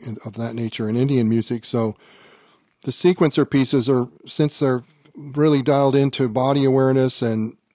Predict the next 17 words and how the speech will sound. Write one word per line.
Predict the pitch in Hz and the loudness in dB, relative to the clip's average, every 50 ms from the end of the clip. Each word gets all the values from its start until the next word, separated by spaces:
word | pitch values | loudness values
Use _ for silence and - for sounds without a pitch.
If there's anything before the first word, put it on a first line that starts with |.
| _ - | _ -10
your | - 120 120 117 107 | -6 -4 -4 -4 -6
focus | - - - 135 135 135 - - 131 123 117 - - | -8 -4 -2 0 0 0 0 -2 -2 -2 -2 -4 -4
and | 127 117 113 113 113 123 _ _ - | -2 -2 -2 -4 -6 -8 _ _ -10
that | 123 123 120 | -10 -10 -8
sort | - - 131 120 | -8 -6 -6 -6
of | 117 110 | -6 -8
thing, | - 127 117 117 113 113 113 | -6 -6 -6 -4 -6 -6 -6
I | 110 | -6
mean, | 117 117 113 | -4 -4 -4
those | 117 120 127 123 | -2 -2 -4 -4
pieces | - - 131 123 113 - - 110 101 117 | -6 -6 -6 -6 -6 -6 -8 -6 -4 -2
really | 120 120 120 117 | -2 0 0 0
emerge | 107 101 104 110 113 120 113 - | -2 -2 -2 0 0 -2 -2 -4
from | - - 110 110 | -6 -6 -4 -4
that. | 113 117 117 117 117 | -2 -2 -2 -2 -2
And | 110 107 110 | -2 -2 0
then, | 117 120 120 113 | 0 0 0 -2